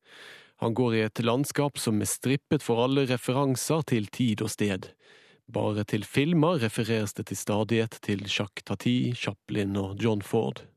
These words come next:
På veien oppstår det situasjoner som Knausgård presist omtaler som ikoniske. Det vil si enkelte bilder som opp i seg samler alt, men som samtidig lever i seg selv, som Knausgård skriver.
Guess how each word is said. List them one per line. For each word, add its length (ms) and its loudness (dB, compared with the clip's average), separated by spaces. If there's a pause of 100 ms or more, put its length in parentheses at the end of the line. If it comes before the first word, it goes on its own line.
(640)
På 160 4
veien 320 6
oppstår 460 0
det 80 -4
situasjoner 680 0
som 160 0
Knausgård 640 0
presist 640 0
omtaler 560 -2
som 300 0
ikoniske. 720 0 (880)
Det 160 4
vil 80 0
si 200 4 (200)
enkelte 480 -2
bilder 560 2
som 380 0 (100)
opp 320 -2
i 80 2
seg 320 0
samler 480 2
alt, 460 0 (340)
men 240 2
som 240 0
samtidig 640 0
lever 400 0
i 80 -2
seg 320 0
selv, 400 2
som 400 0
Knausgård 640 -4
skriver. 460 -2